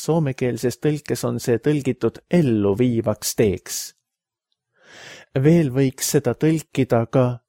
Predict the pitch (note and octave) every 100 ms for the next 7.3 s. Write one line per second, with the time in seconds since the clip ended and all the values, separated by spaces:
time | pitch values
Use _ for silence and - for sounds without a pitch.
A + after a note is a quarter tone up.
0 | - E3 C3+ A#2+ F3 B2+ G2 F#2 - -
1 | - G2+ E2 - - - - _ _ _
2 | _ _ _ - - - - C#3+ B2 A2+
3 | E3+ D3+ A#2 G#2+ - D#3 D#3+ - B2 A2+
4 | D3 D3+ G#2+ G2+ - - E3 E3 B2 B2+
5 | B2 - D3 B2+ D#3 C3+ A2 - A#2 C3
6 | C#3+ B2 - C#3+ - E3 D#3+ A2+ F2+ D#2+
7 | - - -